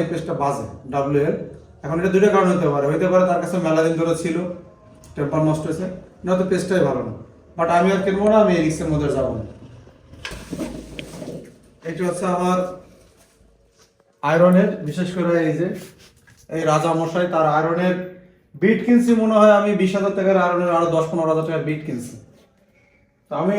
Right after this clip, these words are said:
এই আয়রনটা নিতে নিষেধ করছি অনেকে, নিষেধ করার পর পর আমার ফোন আসছিল। যাই হোক,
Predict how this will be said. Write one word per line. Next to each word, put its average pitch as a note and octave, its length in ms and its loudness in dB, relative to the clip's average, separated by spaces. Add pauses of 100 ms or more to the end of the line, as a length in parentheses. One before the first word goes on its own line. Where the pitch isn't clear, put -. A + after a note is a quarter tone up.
এই G3 80 6 (120)
আয়রনটা G3 260 4 (120)
নিতে G3 220 0
নিষেধ F#3 220 -2
করছি D#3+ 240 -6
অনেকে, C#3+ 240 -8 (1600)
নিষেধ E3 220 -10
করার F3 220 0
পর E3+ 140 0
পর F3 120 2
আমার E3+ 180 0
ফোন E3 220 -4
আসছিল। D#3 360 -4
যাই D#3+ 160 2
হোক, F#3+ 140 4